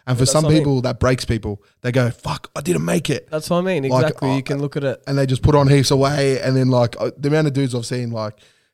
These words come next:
Speaker 1: he's like, <laughs> like, massive, and he's like, "How'd you go? Like, what, your career, whatever?" "Oh, you, you wouldn't believe it. I was a superstar at this." And it's like,
Speaker 2: Yeah,
Speaker 1: "Yeah,
Speaker 2: bro.
Speaker 1: yeah, sure you were, bro."
Speaker 2: That,
Speaker 1: <laughs> Like,
Speaker 2: that's it. At the end of the day,
Speaker 1: but
Speaker 2: perspe-,
Speaker 1: couldn't, yeah.
Speaker 2: perspective's a choice. You can choose to have a,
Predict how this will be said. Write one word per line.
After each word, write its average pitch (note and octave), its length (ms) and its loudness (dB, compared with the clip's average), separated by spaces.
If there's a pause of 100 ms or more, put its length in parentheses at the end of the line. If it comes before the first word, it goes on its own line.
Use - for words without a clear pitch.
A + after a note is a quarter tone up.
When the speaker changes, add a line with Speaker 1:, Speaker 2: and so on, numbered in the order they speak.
Speaker 1:
he's B2 240 0
like, A#2 180 0 (100)
<laughs> D2 400 -8
like, A2 280 -4
massive, B2+ 320 -4
and B2 100 -2
he's A#2 160 -6
like, A#2 180 -6
"How'd D3 200 -2
you C3 40 -6
go? C#3+ 240 2
Like, B2+ 200 -4
what, C3 220 -6
your B2+ 80 -6
career, C3 280 -4
whatever?" B2 220 -4
"Oh, B2 240 -4 (320)
you, C3+ 320 -6 (180)
you C#3+ 100 -6
wouldn't C3+ 180 -2
believe B2 200 -6
it. A#2 60 -6
I G#2+ 60 -6
was A2 280 -8
a A2 220 -6
superstar A2 320 -6
at G2 60 -8
this." A#2 200 -8
And G#2 120 -8
it's G2+ 100 -14
like, F#2 200 -12 (240)
Speaker 2:
Yeah, G#3 260 0
Speaker 1:
"Yeah, C#3+ 60 -4
Speaker 2:
bro. C3+ 220 0
Speaker 1:
yeah, C3+ 160 4
sure B2+ 220 -2
you G#2+ 80 -4
were, F2 140 -6
bro." D#2+ 180 -8
Speaker 2:
That, G#3+ 140 -2
Speaker 1:
<laughs> - 0 -
Like, - 120 0
Speaker 2:
that's - 180 -10
it. E3 140 -4
At F3 160 -4
the A3+ 80 -2
end A3+ 100 -4
of F#3+ 40 -4
the F3 120 -6
day, D#3 200 -2
Speaker 1:
but B2 160 -6
Speaker 2:
perspe-, - 20 -8
Speaker 1:
couldn't, A#2 360 -4 (120)
yeah. A#2+ 160 -12
Speaker 2:
perspective's E3+ 540 -6
a - 20 -8
choice. C3+ 420 -6 (360)
You F3 160 -6
can E3+ 160 -4
choose D#3 400 -6
to - 80 -10
have C3 160 -8
a, A#2 80 -14